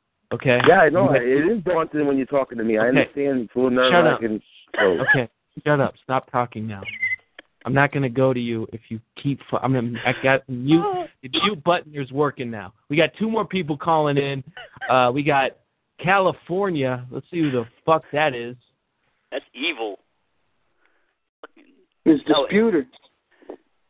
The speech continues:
Speaker 1: It's not Disputer. Disputer.
Speaker 3: What?
Speaker 1: Disputer would
Speaker 4: Look,
Speaker 1: not
Speaker 4: he's a
Speaker 1: call
Speaker 4: regular
Speaker 1: into the
Speaker 4: member
Speaker 1: show.
Speaker 4: now. He's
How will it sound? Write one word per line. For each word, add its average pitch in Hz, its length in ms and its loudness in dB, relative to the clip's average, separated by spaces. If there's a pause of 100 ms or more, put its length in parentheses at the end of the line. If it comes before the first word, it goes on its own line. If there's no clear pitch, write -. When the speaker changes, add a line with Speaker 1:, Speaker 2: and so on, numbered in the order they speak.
(420)
Speaker 1:
It's 127 160 -8
not 143 200 4
Disputer. 110 460 -12 (300)
Disputer. 175 380 2
Speaker 3:
What? 285 260 2 (720)
Speaker 1:
Disputer 226 340 2
would 202 120 6
Speaker 4:
Look, 185 80 4
Speaker 1:
not 175 200 4
Speaker 4:
he's 262 80 -4
a - 60 -10
Speaker 1:
call 294 120 0
Speaker 4:
regular 294 160 0
Speaker 1:
into 269 140 -4
the 285 60 -2
Speaker 4:
member 285 220 -2
Speaker 1:
show. 269 120 -2
Speaker 4:
now. 240 140 2
He's 269 140 -2